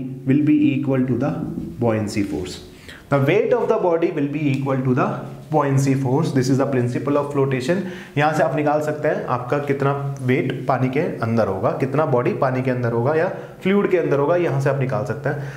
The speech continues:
तो principle of flotation याद रखेंगे दो, this is for the submerged body, so partially submerged body, and to maintain the equilibrium, the weight of the body will be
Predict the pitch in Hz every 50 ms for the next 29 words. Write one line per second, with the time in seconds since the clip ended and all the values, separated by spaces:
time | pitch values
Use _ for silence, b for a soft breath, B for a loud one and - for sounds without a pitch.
0 | B B B - - - 196 190 185 233 196 226 233 233 233 214 196 185 190 185
1 | 190 202 185 180 180 175 170 175 170 170 170 170 165 165 180 196 170 151 - 170
2 | 165 165 - 151 147 147 151 139 139 131 131 135 143 151 165 - - 175 156 165
3 | 160 151 175 208 - B B B B B B B - 180 190 220 214 - - 135
4 | 143 147 147 151 - 202 208 208 202 185 165 165 165 170 170 165 151 143 139 139
5 | 139 - 233 - - 139 143 160 196 214 208 - - 180 165 147 139 147 139 170
6 | 185 190 180 185 175 170 170 170 165 156 151 151 147 143 127 131 127 131 B B
7 | B B B - 131 127 120 120 120 156 196 202 202 214 - - 196 175 156 156
8 | 151 151 151 156 147 135 127 131 135 127